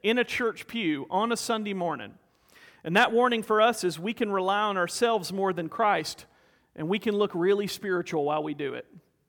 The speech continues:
When in all actuality, we say, "I'm gonna do what I wanna do and live my life under my own strength. And I can look really spiritual while I do it." This morning, what are you operating on?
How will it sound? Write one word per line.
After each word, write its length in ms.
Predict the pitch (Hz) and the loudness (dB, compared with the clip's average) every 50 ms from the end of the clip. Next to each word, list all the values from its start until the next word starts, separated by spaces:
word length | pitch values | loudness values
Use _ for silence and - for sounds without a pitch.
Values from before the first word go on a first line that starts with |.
| _ _ _ _ _ _ _ _ _ _ _ _ _ _ _ _ _ _ _ _ _ | _ _ _ _ _ _ _ _ _ _ _ _ _ _ _ _ _ _ _ _ _
When 160 | - 160 165 | -10 -8 -4
in 80 | 175 180 | 0 2
all 200 | 190 202 202 196 | 2 4 6 6
actuality, 560 | 196 180 175 - 202 196 202 208 196 170 165 | 4 4 2 0 0 2 2 2 2 0 0
we 100 | 156 156 | -2 -2
say, 240 | 151 - 190 165 156 | -2 0 0 0 0
"I'm 200 | - 170 208 240 | 2 0 0 0
gonna 200 | 247 226 214 190 | 0 -2 -2 -2
do 180 | 170 190 208 196 | -4 -4 -2 -2
what 180 | 175 160 - | -2 -2 -2
I 140 | - 185 202 | -2 -2 -2
wanna 260 | 226 226 214 190 175 | 0 -2 -2 -4 -4
do 220 | 160 147 156 151 160 | -6 -6 -6 -6 -4
and 100 | 160 156 | -4 0
live 220 | 175 208 214 208 | 0 0 0 0
my 140 | 190 185 170 | -2 -2 -2
life 280 | 175 185 190 185 180 - | 0 2 0 0 0 -2
under 200 | 185 175 165 156 | -4 -4 -4 -4
my 200 | 165 160 143 - | -4 -4 -4 -4
own 220 | 175 196 196 185 | -4 -4 -4 -4
strength. 640 | - - - 220 226 202 156 123 - - - - _ _ _ _ _ _ _ _ _ _ _ _ _ _ _ _ _ _ _ _ _ _ _ _ _ _ _ - | -6 -8 -8 -6 -6 -6 -6 -8 -10 -14 -20 -20 _ _ _ _ _ _ _ _ _ _ _ _ _ _ _ _ _ _ _ _ _ _ _ _ _ _ _ -6
And 120 | 165 175 | 0 2
I 60 | 202 | 2
can 180 | 220 - 226 196 | 2 2 2 2
look 140 | 196 196 - | 0 0 0
really 300 | 185 185 208 220 226 214 | -2 -2 -2 -2 -2 -2
spiritual 600 | - - - - 233 233 196 170 - - 170 160 | -6 -8 -8 -6 -4 -4 -4 -4 -4 -4 -4 -2
while 200 | 156 165 165 170 | -2 -2 -2 0
I 80 | 175 175 | -2 -2
do 220 | 180 185 208 247 | -2 -2 -4 -4
it." 160 | - - - - _ _ _ _ _ _ _ _ _ _ _ _ _ _ _ _ _ _ _ _ _ _ _ _ _ _ _ _ _ - | -4 -8 -12 -14 _ _ _ _ _ _ _ _ _ _ _ _ _ _ _ _ _ _ _ _ _ _ _ _ _ _ _ _ _ -18
This 180 | 156 - - | -16 -12 -6
morning, 320 | 202 226 240 240 190 170 170 | -2 -2 0 0 -2 -2 0
what 140 | 190 202 | 0 0
are 40 | 202 | 0
you 220 | 196 196 208 196 190 | 0 -2 0 2 2
operating 580 | 196 214 208 - 185 185 185 185 180 180 180 | 2 2 2 0 0 2 2 0 0 -2 -4
on? 320 | 185 214 269 - - - | -4 -4 -4 -6 -8 -10